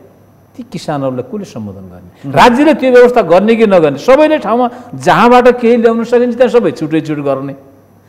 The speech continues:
Speaker 1: त्यस कारणले अहिले यो बजेट, त्यस कारणले केही मान्यहरूले, अब मेरो पनि आशंका के हो भन्दा, सबै ठाउँमा छुट मात्रै छ। यो
Speaker 2: मह्म।
Speaker 1: छुटकै, यो झुटै झुट, यो सब मैले
Speaker 2: ए,
Speaker 1: रातो
Speaker 2: छुट चाहिँ
Speaker 1: र
Speaker 2: झुटै झुट हो?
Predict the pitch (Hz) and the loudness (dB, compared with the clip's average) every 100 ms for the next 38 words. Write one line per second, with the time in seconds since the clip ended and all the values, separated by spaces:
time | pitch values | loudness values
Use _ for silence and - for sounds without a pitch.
0 | _ - 277 285 254 254 277 214 269 349 | _ -6 -4 -2 0 2 2 4 4 4
1 | 330 262 202 185 170 180 - - - 269 | 4 4 2 2 2 -2 -4 -12 -6 -4
2 | 262 214 196 196 196 220 233 190 151 156 | -4 -4 -4 -4 0 0 0 -2 -4 -4
3 | 160 160 143 131 139 139 - - - 226 | -4 -2 0 0 -4 -6 -8 -2 0 2
4 | 151 254 320 285 269 196 202 202 180 190 | 2 2 2 2 2 2 0 -4 -2 -4
5 | 185 170 165 156 156 156 - - - 113 | -4 -2 0 -2 -4 -8 -12 -14 -6 -2
6 | 143 202 180 196 196 196 190 180 185 180 | 0 -2 0 0 0 -2 -4 -4 -2 -2
7 | 180 165 165 165 - - 139 143 143 185 | 0 -2 -4 -6 -16 -10 -6 -6 -4 -4
8 | 185 202 190 156 131 160 190 160 180 185 | 0 0 0 -2 -4 -4 -4 -4 -6 -6
9 | 175 175 165 165 180 - 196 160 180 247 | -6 -6 -4 -6 -6 -8 -4 0 2 2
10 | 180 - 180 156 233 196 202 208 330 | 2 2 2 2 2 2 0 0 -2